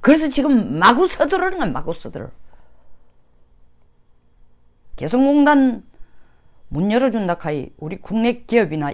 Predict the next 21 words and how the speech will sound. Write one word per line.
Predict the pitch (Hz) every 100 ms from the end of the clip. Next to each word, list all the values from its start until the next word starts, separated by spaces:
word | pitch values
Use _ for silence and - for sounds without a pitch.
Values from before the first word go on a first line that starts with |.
| -
일부, | 226 202 220 175 - - - - - - - - - -
어? | 196 302 - - - - - - _ - - - -
정말 | - 220 247 269 269 247 180 -
국제관계를 | 240 233 262 247 220 190 190
제대로 | 160 151 214 190 -
안 | 156 151
보면서, | 190 226 190 127 127 - - - -
혹은 | 339 349 294
제대로 | 196 262 302
보면서도 | 262 302 269 247 220
이 | 220 220
정부한테 | 262 254 233 190 -
들어붙어 | 170 208 214 185
떡부썩기라도 | - - 254 247 277 277 233 - 170 175 - - - -
챙겨 | - 339 294
먹으려고 | 240 262 226 -
하는 | 180 175 139 - _ - - - - - - - _ _ _ _
사람들은, | - 170 180 170 143 139 - - -
하, | - - - -
역시 | 233 240 - 240
김정은은 | 196 208 214 214 190 170